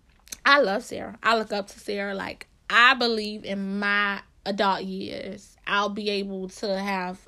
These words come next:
as much as impact that she has. Um, I love her. So I said to myself, "You should write her on Instagram." And, you know, that voice spoke and said, "She's not going to write you back."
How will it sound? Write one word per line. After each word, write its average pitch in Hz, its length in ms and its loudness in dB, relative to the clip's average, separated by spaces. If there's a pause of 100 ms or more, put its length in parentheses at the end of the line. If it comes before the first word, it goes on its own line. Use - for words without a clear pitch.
(180)
as 202 140 -6
much 202 240 -4
as 196 100 -16
impact 202 440 -8
that 180 160 -8
she 220 300 -10
has. 175 560 -4 (640)
Um, 196 600 -4
I 240 140 4
love 196 320 -4
her. - 360 -14 (560)
So 226 100 0
I 262 180 0
said 208 340 -4
to 233 100 -10
myself, 208 400 -10
"You 339 160 0
should 285 260 -6
write 202 220 -4
her 226 160 -4
on 190 200 -6
Instagram." 185 720 -10 (440)
And, 220 100 -2
you 262 140 -2
know, 202 140 -2
that 196 180 -2
voice 190 300 -4
spoke 185 240 -6
and 196 120 -8
said, 190 200 -6
"She's 320 320 -6
not 247 220 -2
going 180 220 -6
to 190 160 -6
write 196 280 -10
you 190 40 -10
back." 190 280 -14